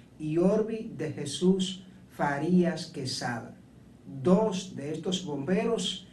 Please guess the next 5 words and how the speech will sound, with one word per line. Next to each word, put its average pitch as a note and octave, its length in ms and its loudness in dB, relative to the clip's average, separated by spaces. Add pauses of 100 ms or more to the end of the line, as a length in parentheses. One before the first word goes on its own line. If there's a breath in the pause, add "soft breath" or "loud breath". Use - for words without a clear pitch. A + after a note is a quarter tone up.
(220 loud breath)
estaban D#3 560 0
asignados D3+ 800 -2 (420 loud breath)
al C#3+ 200 -6
Aeropuerto D3 1000 -4 (100)
Internacional C#3 1500 0